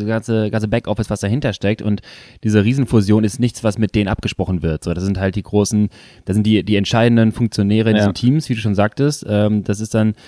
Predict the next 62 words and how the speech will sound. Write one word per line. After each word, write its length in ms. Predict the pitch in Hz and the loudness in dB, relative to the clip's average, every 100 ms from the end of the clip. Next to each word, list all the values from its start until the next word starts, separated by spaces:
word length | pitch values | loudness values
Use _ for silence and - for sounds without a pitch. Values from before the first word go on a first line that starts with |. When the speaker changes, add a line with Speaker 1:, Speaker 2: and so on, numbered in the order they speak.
| - _ _ - | -20 _ _ -4
Speaker 1:
äh, 280 | 101 101 101 | 0 2 2
ein, 320 | - 101 98 | 0 -2 0
ein, 180 | 98 104 | -2 0
ein 140 | 101 | 2
Lefebvre 420 | 110 110 110 113 120 | 2 2 0 0 0
oder 240 | 113 110 | 2 4
sonstige, 460 | 101 113 - 123 120 | 2 0 -2 -2 0
die 120 | 110 | 0
halt 120 | 110 | 0
dann, 180 | 107 107 | -2 -2
äh, 260 | - - - | -8 -10 -4
auf 140 | 110 | -2
Sponsorensuche 580 | - 113 98 107 120 127 | 2 2 4 2 2 0
sind, 160 | 117 127 | 2 0
versuchen, 240 | 113 113 | 0 0
das 120 | 113 - | -2 0
Ding 180 | 123 | -2
groß 260 | 113 123 - | 0 0 -2
zu 80 | 120 | -2
fusionieren, 400 | 131 113 104 113 | 0 2 4 4
damit 200 | 117 - | 4 2
sie 80 | 120 | 0
irgendwie 220 | 131 127 | 0 0
noch 200 | 117 110 | 0 0
weiter 180 | 110 113 | -2 -2
das 100 | 104 | -4
Ding 180 | 135 139 | -4 -4
am, 220 | 101 92 | -4 -2
am 100 | 107 | 2
Laufen 300 | 151 135 92 | 2 0 -6
halten 160 | - 90 | -6 -2
können. 120 | 104 | -2
Das 100 | 120 | -2
ist 140 | 123 | -4
auch 200 | 156 - | -6 -4
nicht 180 | 170 - | -6 -6
leicht. 380 | 90 95 175 - | -6 -4 -4 -6
Also 140 | 98 | -6
man 100 | 107 | -6
kann 160 | 117 120 | -4 -4
jetzt 140 | 113 | -2
auch 80 | 120 | 0
nicht 100 | 127 | 0
sagen, 400 | 117 117 117 117 | 0 0 -2 -4
ähm, 480 | 107 107 107 101 - | -2 -2 -2 -6 -4
so 140 | 110 107 | 0 0
die, 180 | 110 104 | 0 -4
die, 520 | 107 104 - - - - 113 - - | -4 -6 -8 -14 -18 -20 -20 -16 -14
sorry, 460 | 85 - 104 127 131 | -12 -4 2 2 2
schaukeln 280 | 113 120 | 0 0
sich 100 | 113 | 0
dann 80 | 113 | 0
die 80 | 107 | 0
Eier 220 | 107 120 | 2 4
und 100 | 120 | 4
ha-, 180 | 110 117 | 4 0
machen 260 | 117 120 110 | 2 2 2
sich 140 | 113 | 0
einen 100 | 113 | 2
netten 320 | 113 110 104 | 2 2 -2
Deal, 320 | 101 139 135 151 | 0 2 2 2
Speaker 2:
Ja. 200 | 113 107 | -2 -2